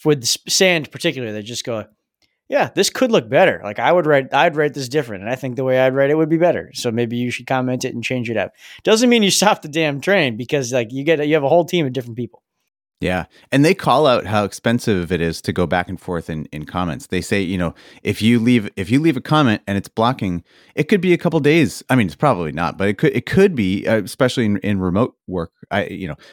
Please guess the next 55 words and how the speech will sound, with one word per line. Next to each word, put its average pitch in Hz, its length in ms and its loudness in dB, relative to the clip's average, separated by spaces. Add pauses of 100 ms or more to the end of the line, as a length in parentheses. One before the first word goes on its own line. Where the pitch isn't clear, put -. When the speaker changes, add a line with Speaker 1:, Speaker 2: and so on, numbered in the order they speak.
Speaker 2:
maybe 110 220 0
people 110 200 -2
are 104 60 4
in 92 80 0
different - 300 -4
time 120 260 0
zones. 92 300 -4 (400)
It - 60 -20
could 196 140 4
be 208 80 0
a 196 40 -2
couple 185 180 -2
days, 185 300 2
could 123 160 -2
be 127 80 2
a 120 40 0
full, 147 440 2
uh, 120 100 0
at 139 180 2
least, 208 280 2
let's 135 180 2
say, 117 140 2
a 87 60 0
full 127 200 2
twenty-four 117 460 0
hour 92 180 0
cycle 101 400 -2
until 82 320 -4
that 87 240 -2
code 92 240 -4
gets, 82 300 -8 (260)
uh, 82 220 -2 (240)
gets 101 140 -4
back 110 340 -2
to - 120 -6
you 101 540 0
with 107 140 0
the - 80 -14
person 113 260 -2
saying, 104 240 -2
"Okay, 113 280 2
is 98 100 0
it 82 100 -4
good 110 140 2
enough 101 260 -2
now?" 101 400 0
And 101 180 -4
so 104 140 0
then 104 160 0
you've 95 160 -2
added 87 300 -2
the, 82 180 -6
you've 104 180 -4
added 85 220 -2
a 76 80 -14